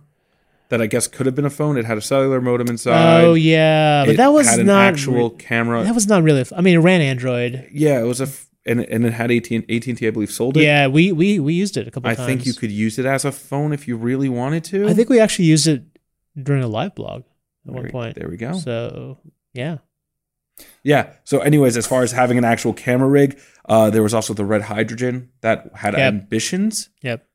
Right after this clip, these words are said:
Speaker 1: to be able to attach a modular camera
Speaker 2: There
Speaker 1: to the
Speaker 2: was
Speaker 1: back.
Speaker 2: the, uh,
Speaker 1: Uh,
Speaker 2: Nokia PureView.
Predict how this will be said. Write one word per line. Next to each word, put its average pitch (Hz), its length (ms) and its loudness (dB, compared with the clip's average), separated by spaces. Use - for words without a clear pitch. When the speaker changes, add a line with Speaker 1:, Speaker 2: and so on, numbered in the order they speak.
Speaker 1:
to 131 120 -2
be 127 260 2
able 127 200 -2
to 123 340 -6
attach - 460 -6
a - 20 -6
modular 104 560 -4
camera 110 280 -4
Speaker 2:
There 190 80 6
Speaker 1:
to 208 60 8
the 208 60 8
Speaker 2:
was 208 100 6
Speaker 1:
back. 196 240 4
Speaker 2:
the, 190 100 6
uh, 160 760 4
Speaker 1:
Uh, - 140 6
Speaker 2:
Nokia 170 420 6
PureView. 190 600 2